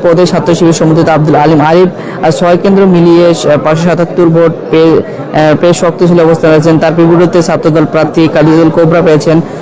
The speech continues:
আহ, দুইশো সাতাত্তর ভোট। এজিএইচ সাধারণ, আহ, সহ সাধারণ সম্পাদক পদ, এই পদেও শিবিরে,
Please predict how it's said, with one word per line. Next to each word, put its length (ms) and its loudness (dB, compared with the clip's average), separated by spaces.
আহ, 100 0
দুইশো 240 2
সাতাত্তর 420 -2
ভোট। 520 -2
এজিএইচ 540 2
সাধারণ, 420 0
আহ, 640 -6
সহ 200 2
সাধারণ 280 0
সম্পাদক 440 0
পদ, 180 2
এই 200 2
পদেও 320 2
শিবিরে, 500 2